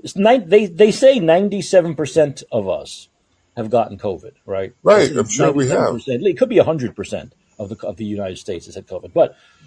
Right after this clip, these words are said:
Speaker 1: you would think if nearly a hundred percent of the people have had it, I would know somebody who lost their sense of smell and taste. I don't know anybody. Nobody.
Speaker 2: Well, it may, maybe after the vaccine they lost their sense of smell
Speaker 1: <laughs> Yeah,
Speaker 2: and taste.
Speaker 1: yeah, well, that's a, that's the,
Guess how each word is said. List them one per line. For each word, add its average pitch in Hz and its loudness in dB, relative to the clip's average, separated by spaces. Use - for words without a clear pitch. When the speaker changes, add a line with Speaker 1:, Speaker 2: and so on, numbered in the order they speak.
Speaker 1:
you 160 0
would 147 0
think 190 2
if - -4
nearly 151 0
a 135 4
hundred 160 0
percent 147 0
of 120 -4
the 120 0
people 147 -6
have 98 -6
had 170 0
it, 98 -2
I 101 2
would 107 -6
know 110 -2
somebody - -2
who 117 -2
lost 120 0
their 101 -8
sense 104 -6
of 90 -18
smell 107 -8
and 80 -12
taste. - -6
I - -14
don't 170 -8
know 135 -4
anybody. - -8
Nobody. 104 0
Speaker 2:
Well, 107 6
it 110 -2
may, 135 4
maybe 131 4
after 120 4
the 110 0
vaccine 120 4
they 147 6
lost 104 4
their 101 0
sense 107 4
of 92 0
smell 101 4
Speaker 1:
<laughs> 101 2
Yeah, 220 0
Speaker 2:
and - -4
taste. 226 0
Speaker 1:
yeah, 180 4
well, 156 8
that's 139 4
a, 120 0
that's 190 4
the, - 2